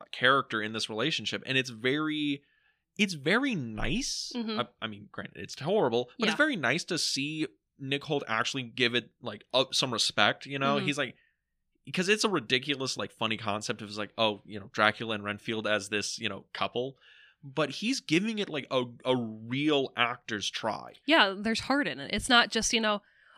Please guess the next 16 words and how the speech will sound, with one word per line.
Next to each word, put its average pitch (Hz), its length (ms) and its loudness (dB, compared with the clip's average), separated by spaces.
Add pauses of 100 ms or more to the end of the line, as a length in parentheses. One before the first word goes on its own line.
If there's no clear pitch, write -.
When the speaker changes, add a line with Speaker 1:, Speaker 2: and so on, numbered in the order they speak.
Speaker 2:
"Oh, 247 160 4
this 254 180 -2
was 226 180 -2
great 226 340 -2
the 214 120 -4
entire 214 380 2
time, 202 340 0
you 196 60 -6
know, 190 120 -2
I'm 190 240 -4
laughing 214 500 2
my 202 140 0
ass 202 380 2
off." 196 200 2
It's 214 140 -4
like, 208 140 0